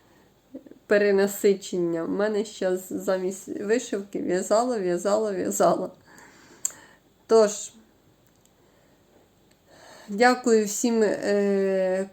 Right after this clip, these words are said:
козятинчанам, хто прийшов і взяв участь,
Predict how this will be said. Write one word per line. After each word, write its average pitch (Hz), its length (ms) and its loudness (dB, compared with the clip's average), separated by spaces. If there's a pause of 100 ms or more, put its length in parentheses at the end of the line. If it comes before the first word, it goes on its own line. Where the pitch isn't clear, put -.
козятинчанам, 202 1040 0
хто 185 300 -8
прийшов 185 400 -6
і 175 140 2
взяв 175 380 -2
участь, 190 720 -8